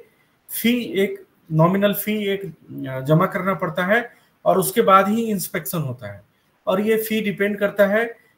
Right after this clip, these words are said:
कि कौन सी एजेंसी है, एजेंसी, एजेंसी ये vary करता है फी, और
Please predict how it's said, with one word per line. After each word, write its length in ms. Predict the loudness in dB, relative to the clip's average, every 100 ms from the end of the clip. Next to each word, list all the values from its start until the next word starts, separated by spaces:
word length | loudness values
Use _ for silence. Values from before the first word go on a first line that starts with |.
| _
कि 100 | -12
कौन 300 | -4 0 0
सी 180 | 0 0
एजेंसी 460 | 0 0 -2 -4 -4
है, 380 | -2 -4 -6 -6
एजेंसी, 500 | -2 0 0 -4 -6 -4
एजेंसी 360 | 0 0 0
ये 140 | -4 -4
vary 320 | -4 -2 -2
करता 280 | -2 -4 -4
है 140 | -4
फी, 260 | -4 -6 -8 _ _ _ _
और 420 | 6 6 6 -4